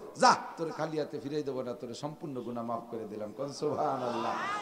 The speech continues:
সাথে সাথে কয়, "বাদদিল সাইয়াতি হাসানাত।" ও ফেরেশতারা, এই বুড়োর আশি বছর বয়স পর্যন্ত যত আকাম কুকাম করছে, যত গুনাহ করছে, সব পাল্টাইয়ে নেকি বানায় দে।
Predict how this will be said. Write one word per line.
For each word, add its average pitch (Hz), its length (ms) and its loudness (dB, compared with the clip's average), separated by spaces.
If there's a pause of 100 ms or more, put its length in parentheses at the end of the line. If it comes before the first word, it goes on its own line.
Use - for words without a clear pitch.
(220)
সাথে 208 380 8
সাথে 190 200 2
কয়, 170 180 4
"বাদদিল 180 420 2
সাইয়াতি 185 640 4
হাসানাত।" 170 520 4
ও 330 160 12
ফেরেশতারা, 302 640 12 (280)
এই 214 100 10
বুড়োর 202 340 6
আশি 185 240 4
বছর 180 380 0
বয়স 170 220 2
পর্যন্ত 151 440 -6 (100)
যত 202 320 4
আকাম 185 420 2
কুকাম 156 340 -2
করছে, 147 280 -4
যত 151 260 -2
গুনাহ 135 280 -4
করছে, 127 340 -6
সব 151 200 0
পাল্টাইয়ে 139 360 -2
নেকি 143 280 -4
বানায় 98 260 -6
দে। 85 120 -10